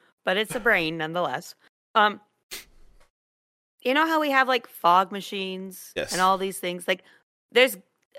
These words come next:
Speaker 1: there's gotta be a way to make a cloud.
Speaker 2: Yes, but I was just
Speaker 1: So
Speaker 2: wa-, I
Speaker 1: when
Speaker 2: watched the clip from the You,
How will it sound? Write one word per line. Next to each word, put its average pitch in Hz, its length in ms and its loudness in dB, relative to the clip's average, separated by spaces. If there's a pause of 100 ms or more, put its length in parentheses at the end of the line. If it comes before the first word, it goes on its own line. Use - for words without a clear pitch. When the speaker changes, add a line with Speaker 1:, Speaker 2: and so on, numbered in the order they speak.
(460)
Speaker 1:
there's 392 200 -6
gotta 349 300 4
be 330 120 0
a 294 80 2
way 277 120 8
to 240 60 2
make 233 260 -2
a 180 60 -6
cloud. 190 720 -2 (800)
Speaker 2:
Yes, - 360 -4 (200)
but 156 320 4
I 165 160 8
was 202 140 4
just 190 180 -4
Speaker 1:
So 185 200 8
Speaker 2:
wa-, - 100 -14
I 170 120 6
Speaker 1:
when 190 100 6
Speaker 2:
watched 220 240 8
the 226 60 0
clip 196 320 2
from 175 300 0
the 151 120 0
You, 156 260 -10